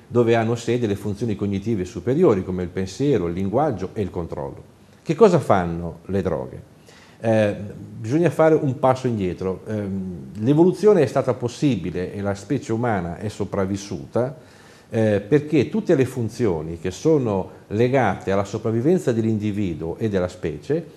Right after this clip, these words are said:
eh, la natura le ha legate a un meccanismo di ricompensa. Vale a dire che ogni volta che noi facciamo un'azione <clears throat> fondamentale per la nostra sopravvivenza, come mangiare, bere, dormire, fare attività sessuale, accudire alla prole,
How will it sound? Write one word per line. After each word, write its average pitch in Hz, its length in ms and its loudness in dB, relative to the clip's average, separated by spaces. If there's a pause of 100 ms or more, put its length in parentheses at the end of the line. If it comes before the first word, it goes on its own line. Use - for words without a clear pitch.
(320)
eh, 101 280 0
la 123 120 2
natura 185 380 4
le 143 140 4
ha 113 160 4
legate 151 340 2
a 165 40 4
un 139 60 0
meccanismo 123 520 -2
di 107 180 -6
ricompensa. 92 880 -6 (680)
Vale 135 200 8
a 147 40 6
dire 135 240 4
che 110 120 -2
ogni 135 160 2
volta 160 340 4
che 127 100 -6
noi 143 120 -2
facciamo 131 360 -4
un'azione 117 640 0
<clears throat> 143 300 2
fondamentale 127 760 2
per 85 140 -4
la 87 80 0
nostra 170 280 0
sopravvivenza, 123 720 -2
come 92 200 -4
mangiare, 98 560 -2
bere, 90 380 0
dormire, 95 540 -4 (380)
fare 110 320 -2
attività 104 640 0
sessuale, 98 720 -2
accudire 120 640 0
alla 87 140 -2
prole, 101 580 -2